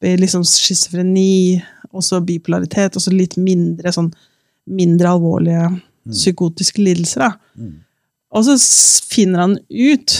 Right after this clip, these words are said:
Speaker 1: så han måtte på en måte gå tilbake til sin første konklusjon. Det er at, eh, selv de som har den mildeste formen for sykdom i utgangspunktet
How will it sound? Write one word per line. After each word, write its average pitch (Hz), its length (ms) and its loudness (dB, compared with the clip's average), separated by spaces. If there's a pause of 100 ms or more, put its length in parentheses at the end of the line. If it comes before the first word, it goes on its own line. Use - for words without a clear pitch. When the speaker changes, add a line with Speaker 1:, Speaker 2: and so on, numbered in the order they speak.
(140)
Speaker 1:
så 240 140 0
han 233 100 4
måtte 220 180 0
på 208 80 -12
en 233 80 2
måte 196 140 0
gå 180 180 2
tilbake 175 580 -2
til 190 220 2
sin 196 220 2
første - 340 -2
konklusjon. 208 720 0
Det 208 120 -8
er 202 160 2
at, 202 200 -2
eh, 233 180 4
selv 214 640 2
de 185 260 -2
som 202 380 0 (500)
har 190 120 2
den 220 160 2
mildeste 185 520 2
formen 196 600 0
for 185 300 0 (420)
sykdom 180 560 -2
i 196 100 4
utgangspunktet 170 640 -6